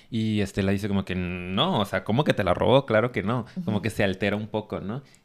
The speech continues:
Speaker 1: Y la baronesa sí se queda como que, "¿Qué onda con esta muchachita?". Y ya ella, "Ay, no tengo problemas con la voz, ¿no?". "¿Cómo que te la robó?".
Speaker 2: Ay, me encanta que está
Speaker 1: <laughs> Sí.
Speaker 2: describiendo la escena, ¿no?
Speaker 1: <laughs> Sí, me
Speaker 2: Aquí.
Speaker 1: encanta, me encanta. <laughs> El caso es que yo siento que en ese momento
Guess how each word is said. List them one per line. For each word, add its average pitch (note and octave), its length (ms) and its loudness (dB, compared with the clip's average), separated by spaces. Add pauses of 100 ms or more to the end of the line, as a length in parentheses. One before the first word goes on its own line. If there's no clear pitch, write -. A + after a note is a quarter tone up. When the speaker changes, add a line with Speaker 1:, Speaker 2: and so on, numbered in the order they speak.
(220)
Speaker 1:
Y A#2 140 0
la G2+ 200 -2
baronesa F#2+ 340 -4
sí G#2 120 -10
se G#2 140 -12
queda G#2 140 -8
como G#2 160 -10
que, - 160 -10
"¿Qué E3+ 140 -6
onda F2+ 340 -6
con F#2+ 160 -8
esta - 200 -12
muchachita?". G2 640 -6
Y G2+ 160 -4
ya F2 120 -2
ella, F#2 200 -8
"Ay, E3+ 160 -10
no D3 160 -8
tengo E3 180 -10
problemas B2 380 -4
con B2 160 -2
la F#2+ 80 0
voz, F2+ 320 -4
¿no?". - 200 -6 (240)
"¿Cómo A2 480 -4
que D#4 120 -8
te G#3 160 -2
la D3 140 4
robó?". A2+ 320 2
Speaker 2:
Ay, A#3 260 10
me C4 100 10
encanta C#4 320 10
que F#4 80 10
está C#4+ 140 8
Speaker 1:
<laughs> - 20 12
Sí. C4+ 40 12
Speaker 2:
describiendo C#4 420 10
la C#4 120 12
escena, B3+ 480 10
¿no? C4+ 140 12
Speaker 1:
<laughs> F#4+ 140 12
Sí, D4 60 10
me C4 60 6
Speaker 2:
Aquí. C4+ 100 4
Speaker 1:
encanta, C4+ 300 8
me A#2+ 80 -2
encanta. A#2+ 520 2
<laughs> - 1200 2
El D3+ 160 6
caso D3+ 220 2
es D3+ 80 -4
que F3+ 120 -2
yo F3 100 6
siento E3+ 320 0
que - 80 2
en B2 160 2
ese C3+ 220 2
momento B2+ 560 2